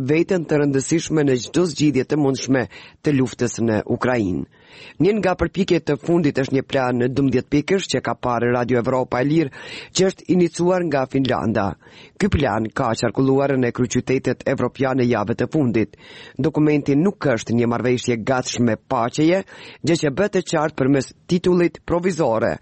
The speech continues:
elementet për paqen në Ukrainë. Ky plan po ashtu nuk është diskutuar në nivelet më të larta të B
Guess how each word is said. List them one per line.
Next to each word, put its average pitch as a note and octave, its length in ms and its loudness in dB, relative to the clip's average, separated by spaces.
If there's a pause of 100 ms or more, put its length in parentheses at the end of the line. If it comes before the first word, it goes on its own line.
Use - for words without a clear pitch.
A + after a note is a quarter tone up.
(440)
elementet D3 640 0
për - 160 -4
paqen A#2 460 0
në G#2+ 100 2 (140)
Ukrainë. G#2+ 600 0 (600)
Ky G#3 160 2
plan C#3+ 320 0
po D#3 160 -2
ashtu D#3 320 0
nuk A3+ 240 0
është F#3 140 0
diskutuar F#3 500 0
në D3+ 160 2
nivelet D3 400 0
më D#3 140 2
të D#3 80 -6
larta C3 420 0
të A#2 120 -2
B B2+ 100 2